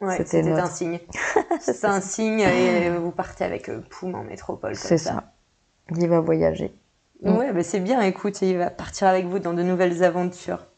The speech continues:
Speaker 2: Ouais, c'est fou.
Speaker 1: Du coup, euh, métropole, euh, Paris, j'imagine ?
Speaker 2: Ouais, Paris dans un premier temps. Là, je pense qu'on va... On va faire un premier aller-retour pour,
Speaker 1: Ouais.
Speaker 2: euh, faire de la... Normalement, ce qui est prévu, en tout cas pour le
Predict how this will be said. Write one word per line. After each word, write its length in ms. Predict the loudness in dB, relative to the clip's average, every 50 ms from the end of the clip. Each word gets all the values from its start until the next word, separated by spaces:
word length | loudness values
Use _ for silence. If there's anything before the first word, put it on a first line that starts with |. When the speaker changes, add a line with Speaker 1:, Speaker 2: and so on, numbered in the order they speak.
| -6 0
Speaker 2:
Ouais, 300 | 4 4 6 6 4 2
c'est 160 | 0 -2 -6
fou. 220 | -4 -4 -6 -6 -6 -10 _ _ _ _ _ _ _ _ -20 -20 -20 -20 -18 -6 -4
Speaker 1:
Du 120 | -2 -2
coup, 300 | 2 2 4 6 6 8
euh, 260 | 8 8 8 6 6
métropole, 640 | 4 2 0 0 0 -2 0 2 4 4 4 4 6
euh, 200 | 6 6 6 4
Paris, 380 | 4 4 2 2 2 0 -4 -6 -10 _ _ _ _ _ _
j'imagine ? 400 | -10 -6 -4 -2 -2 -2 -4 -6 -8 -10 -16 -2 _
Speaker 2:
Ouais, 160 | 4 4 4 2 -2 -4 _
Paris 320 | 2 4 4 4 4 4
dans 200 | 4 4 4 4
un 100 | 2 0
premier 340 | 2 2 2 4 6 4 6
temps. 400 | 6 6 6 8 8 8 8 8
Là, 380 | 8 8 8 8 6 6 4 2
je 120 | 0 0
pense 220 | 0 0 0 2
qu'on 160 | 0 0 2 4
va... 480 | 6 6 8 8 6 6 6 4 2 -2 -8 -20 -20 -20 -20 -20 -20 -20 -20 -20 -4 2
On 120 | 6 6 6
va 180 | 8 6 4
faire 200 | 4 4 4 4
un 120 | 4 2 0
premier 440 | 0 2 2 4 4 6 6 6 6
aller-retour 680 | 6 6 8 8 8 6 6 4 2 0 0 0 -4 -12 _ _ _ _ _ _ _ _ 2
pour, 240 | 4 4 6 6 4
Speaker 1:
Ouais. 60 | 4
Speaker 2:
euh, 260 | 4 4 4 4 2
faire 240 | 2 2 2 2 4
de 60 | 4
la... 100 | 4 2
Normalement, 480 | 2 2 2 4 6 6 6 6 6 4
ce 100 | 4 4
qui 60 | 4 2
est 40 |
prévu, 340 | 2 4 4 6 6 6 6
en 100 | 4 4
tout 120 | 2 0 2
cas 160 | 2 2 2
pour 180 | 4 2 2
le 160 | 4 4 2